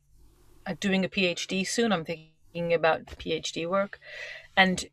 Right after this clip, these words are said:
it's exactly that. I've, I've got to be passionate about it. Part of it is because I know there will, there will be hard days when I wish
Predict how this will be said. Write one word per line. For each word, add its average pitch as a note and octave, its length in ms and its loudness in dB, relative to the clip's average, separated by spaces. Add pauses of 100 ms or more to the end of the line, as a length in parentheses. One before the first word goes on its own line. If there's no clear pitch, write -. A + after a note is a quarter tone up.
it's - 240 0
exactly F#3 440 4
that. F#3+ 200 4
I've, F3 140 2 (160)
I've F#3 140 2
got G#3+ 140 8
to A3+ 80 8
be G#3+ 120 6
passionate G3 380 4
about E3+ 220 6
it. - 200 4 (720)
Part G#3+ 200 8
of G3 100 6
it - 120 0
is F3 200 -2
because F#3 320 2
I G3+ 120 4
know C4 200 8
there A#3+ 140 12
will, A3 220 6
there G#3 140 4
will G#3 120 6
be G3 180 -2 (120)
hard F#3+ 340 4
days D3+ 560 0 (100)
when F3+ 160 0
I F#3 100 4
wish F#3 360 -2